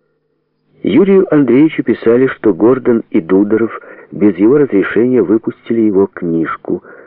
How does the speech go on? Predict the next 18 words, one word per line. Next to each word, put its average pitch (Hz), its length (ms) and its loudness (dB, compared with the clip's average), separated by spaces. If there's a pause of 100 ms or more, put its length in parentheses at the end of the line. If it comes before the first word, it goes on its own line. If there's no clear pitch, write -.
(340)
что - 220 -2
ее 117 180 4
хвалят 131 580 0
и 123 60 -2
пророчат 113 640 -2
ему 107 180 0
большую 101 420 0
литературную 107 680 -2
будущность — 85 800 -4 (360)
и 104 80 2
что 110 240 0
в 95 60 -6
Москве 107 400 0
сейчас 139 380 -2 (140)
очень 123 360 0 (100)
интересно 113 800 0
и 101 40 -2
тревожно, 85 640 -4